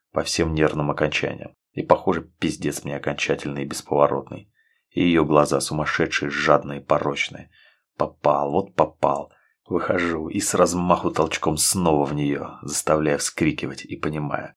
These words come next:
что это моя погибель, точно ведь. Ускоряюсь,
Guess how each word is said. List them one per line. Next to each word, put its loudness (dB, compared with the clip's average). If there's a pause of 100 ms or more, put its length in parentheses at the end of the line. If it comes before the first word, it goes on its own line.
что -4
это -2
моя 2
погибель, -4 (180)
точно -2
ведь. -16 (300)
Ускоряюсь, 2